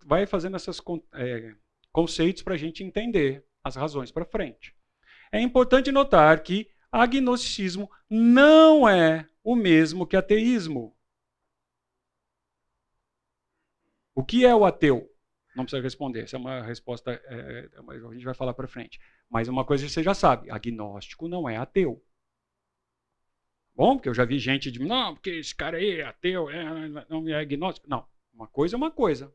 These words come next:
outra coisa é outra coisa. Então não são, não confundam. Porque o ateu nega a existência de Deus ou deuses. O agnóstico fala assim, "Isso aí não, não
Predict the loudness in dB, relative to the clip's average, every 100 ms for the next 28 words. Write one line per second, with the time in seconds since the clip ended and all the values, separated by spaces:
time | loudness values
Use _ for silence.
0 | _ _ -18 -10 -8 -6 -4 -4 -4 -6
1 | -10 -6 -8 -10 _ _ _ _ _ _
2 | _ _ _ -10 -6 -6 -2 -2 -2 _
3 | -12 -6 -6 -4 -4 -6 -6 _ _ _
4 | _ _ _ _ _ _ _ _ -4 0
5 | 4 6 6 6 4 4 2 4 6 6
6 | 4 6 8 8 6 4 2 -2 -2 -2
7 | -2 -4 -4 -4 0 2 2 -2 2 2
8 | 2 -2 -8 -12 -16 -18 -20 _ _ _
9 | -10 -8 -6 -2 0 0 -4 -4 0 0
10 | 0 -4 -6 -12 _ _ _ _ _ _
11 | _ _ -10 -8 -8